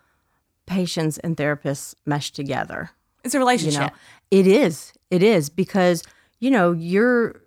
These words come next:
Speaker 1: you're half naked on a table with a stranger <laughs> rubbing all over you, <laughs> you know?
Speaker 2: And intimate.
Speaker 1: So
Speaker 2: Yeah, it's intimate.
Speaker 1: Yeah, yeah. So you have to, um, have that wall of the patient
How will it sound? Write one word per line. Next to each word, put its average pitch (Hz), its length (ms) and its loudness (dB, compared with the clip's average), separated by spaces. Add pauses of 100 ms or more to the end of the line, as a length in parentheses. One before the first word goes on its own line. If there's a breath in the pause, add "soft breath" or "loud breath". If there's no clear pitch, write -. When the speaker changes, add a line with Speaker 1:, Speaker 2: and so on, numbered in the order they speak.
Speaker 1:
you're 180 300 -4
half 262 320 -2
naked 262 280 2
on 185 120 2
a 160 60 0
table 175 640 0
with 175 240 2
a 165 40 2
stranger 208 880 6
<laughs> - 100 -14
rubbing 226 340 8
all 233 200 8
over 294 240 6
you, 220 180 6
<laughs> - 360 4
you 370 300 4
know? 233 100 8
Speaker 2:
And 254 80 6
intimate. 349 420 4
Speaker 1:
So 285 120 8
Speaker 2:
Yeah, 254 160 10
it's 202 140 2
intimate. 214 400 -2
Speaker 1:
Yeah, 202 420 4
yeah. 196 360 0
So - 200 -2
you 254 220 4
have 285 400 -4
to, 208 480 0
um, 165 500 0 (760)
have 240 420 -4
that 185 420 2 (960 soft breath)
wall 190 540 4
of 151 160 -4
the 147 100 -6
patient 165 600 -4